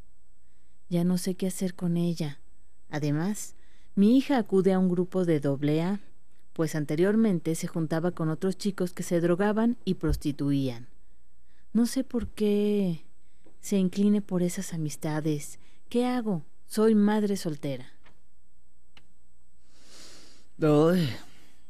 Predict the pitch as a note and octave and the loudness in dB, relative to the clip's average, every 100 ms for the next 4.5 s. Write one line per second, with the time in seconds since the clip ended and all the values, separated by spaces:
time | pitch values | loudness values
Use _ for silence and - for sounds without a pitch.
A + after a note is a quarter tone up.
0 | - C3+ C3+ A#2 - - B2 C3+ B2+ A#2+ | -10 -8 -8 -8 -10 -8 -4 2 2 2
1 | - B2+ - A#2 C#3 D3 D3+ C3+ G#3+ - | 0 0 0 0 4 6 6 6 2 0
2 | - - - - - - - - - - | -8 -10 -10 -10 -10 -10 -10 -10 -10 -10
3 | - - C3 C3+ C3+ C3+ - A#2 A#2+ B2+ | -10 -2 4 6 6 4 2 0 2 4
4 | C#3 C#3+ C#3 B2+ | 4 4 2 -4